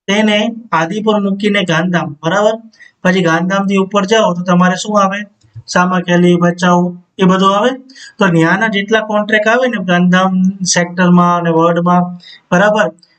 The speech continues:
તો ઈ બધા કોન્ટ્રાક્ટ કોણ લે છે? ઈ બી લે છે. ઠીક હે ને? હવે આમાં શું થાય કે એની જે કંપની છે ને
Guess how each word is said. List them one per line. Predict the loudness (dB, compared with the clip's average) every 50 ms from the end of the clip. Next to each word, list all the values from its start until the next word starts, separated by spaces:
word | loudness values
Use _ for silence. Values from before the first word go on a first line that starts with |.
| _ -2
તો | 0 0
ઈ | 2 2 0
બધા | 0 0 0 0 -2
કોન્ટ્રાક્ટ | -2 0 0 -2 0 0 -2 -4 -4 -2
કોણ | 0 0 0 0
લે | 0 -2 -2
છે? | -2 -4 -6 -8 -8 -12 -14 _ -4
ઈ | -2 0
બી | 0 2 2 2
લે | 2 2 0
છે. | 0 -2 -4 -8 -8 -10 -10 -18 _ _ _ _ _ _ _ _ _ -4
ઠીક | -4 -2 0 0
હે | -2 -2
ને? | -2 -4 -6 -8 -12 _ _ _ _ _ _ -4
હવે | -2 0 0 0
આમાં | 0 0 0 0 -2 -2
શું | -2 0 -2 0 0
થાય | 0 -2 -2 -4 -6 -12 -16 _ _ _ _ _ _ _ _ _ _ _ _ _ _ _ _ _ _ _ _ _ _ -8
કે | -6 -6 -6 -8 -14 _ _ _ _ _ _ _ _ _ _ -2 0
એની | 0 2 2 0 0 -2 -2
જે | -2 -2 -4
કંપની | -2 0 0 0 0 0 0 0 2 2
છે | 2 2
ને | 2 0 -2 -4 -6